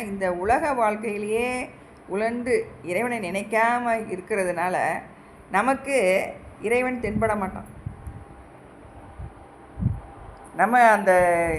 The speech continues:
ஆணவம்ங்கிற அந்த பிடியிலேருந்து நம்ம வெளியேறி இறைவனை நோக்கி போனோம்னா இறைவன் நமக்கு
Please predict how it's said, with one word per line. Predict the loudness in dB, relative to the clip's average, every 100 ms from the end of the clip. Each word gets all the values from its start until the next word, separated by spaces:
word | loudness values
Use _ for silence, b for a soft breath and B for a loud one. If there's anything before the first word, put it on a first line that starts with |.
| -6 -14 -20 -18 -18 -12 2
ஆணவம்ங்கிற | 4 6 4 2 0
அந்த | 0 0 -2
பிடியிலேருந்து | -4 -2 -2 -2
நம்ம | -6 -6
வெளியேறி | -4 -4 0 0 0 -2 -6 -10 -8
இறைவனை | -4 -2 0 -2
நோக்கி | -2 -6 -6 -4
போனோம்னா | -2 -2 -4 -4 -4 -6 -6
இறைவன் | -4 -2 -2
நமக்கு | -4 -6 -8 -8